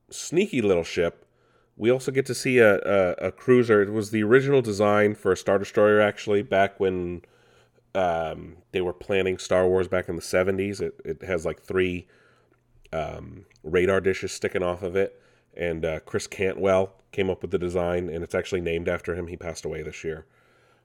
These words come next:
Um, but Luthen, man, good pilot. Surprised by that. Um, and obviously they're setting up a lot of tension for the final episode,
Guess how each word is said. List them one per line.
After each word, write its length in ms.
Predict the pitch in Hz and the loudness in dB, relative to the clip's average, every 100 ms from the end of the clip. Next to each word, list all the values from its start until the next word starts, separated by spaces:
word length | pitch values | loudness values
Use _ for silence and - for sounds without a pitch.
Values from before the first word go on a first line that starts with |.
| _ | _
Um, 540 | - 87 80 76 73 73 _ _ _ _ _ _ - | -8 -6 -6 -8 -16 -20 _ _ _ _ _ _ -4
but 140 | - | -4
Luthen, 540 | 87 110 196 - 85 82 | 0 0 0 -2 -4 -2
man, 500 | 131 190 90 80 - _ _ _ _ _ _ _ _ _ _ _ _ _ _ _ | 2 2 2 -4 -14 _ _ _ _ _ _ _ _ _ _ _ _ _ _ _
good 360 | 233 233 139 - | 2 4 4 0
pilot. 580 | - 196 226 151 - _ _ _ - | 2 4 6 4 0 _ _ _ -20
Surprised 720 | - - 240 - 220 220 214 208 | -16 -12 -10 -2 0 2 0 2
by 200 | 180 151 | 4 6
that. 400 | 131 92 - - _ _ _ _ _ - | 6 6 2 -8 _ _ _ _ _ -2
Um, 680 | 135 131 117 104 92 87 107 _ _ _ _ _ _ _ _ - - - | 4 6 6 6 2 -6 -12 _ _ _ _ _ _ _ _ -20 -14 0
and 600 | 120 113 113 107 104 101 - _ _ _ 98 | 4 4 4 2 -2 -8 -20 _ _ _ -2
obviously 500 | 104 117 113 123 110 | -2 0 -2 -2 2
they're 140 | 101 | 0
setting 420 | - 120 110 104 | 2 2 4 6
up 280 | 104 101 - _ _ _ _ - | 4 2 -4 _ _ _ _ -4
a 60 | 95 | 2
lot 180 | 104 | 4
of 140 | 101 - | 2 -2
tension 500 | - 104 98 110 104 | -4 -4 -2 -4 -2
for 140 | 107 | -6
the 60 | 95 | -2
final 300 | 107 98 95 | 0 2 0
episode, 540 | 95 104 107 101 101 | -2 0 4 6 4